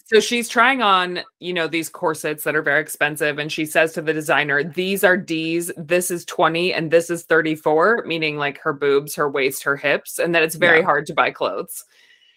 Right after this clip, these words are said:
Speaker 1: And she tries on a twenty-five thousand dollar corset and a twelve thousand dollar skirt.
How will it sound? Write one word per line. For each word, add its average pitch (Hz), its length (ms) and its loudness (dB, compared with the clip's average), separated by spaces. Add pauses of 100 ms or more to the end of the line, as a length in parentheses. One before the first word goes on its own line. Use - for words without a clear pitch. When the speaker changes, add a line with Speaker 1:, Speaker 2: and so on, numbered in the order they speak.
(140)
Speaker 1:
And 180 400 4
she 190 200 -4
tries 180 260 2
on 175 80 0
a 160 80 0
twenty-five 190 600 0
thousand 156 380 -2
dollar 143 260 0
corset 135 580 -4
and 143 100 -12
a 135 60 -8
twelve 131 400 -4
thousand 131 340 -6
dollar 95 280 -4
skirt. - 560 -12